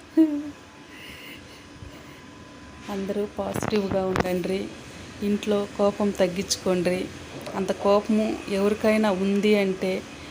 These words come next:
మెడిటేషన్ చేయండి. ఏదన్నా భార్యాభర్తలు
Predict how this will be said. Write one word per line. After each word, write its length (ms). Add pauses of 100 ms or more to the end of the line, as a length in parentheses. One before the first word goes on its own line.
(140)
మెడిటేషన్ 680
చేయండి. 540 (960)
ఏదన్నా 400 (120)
భార్యాభర్తలు 840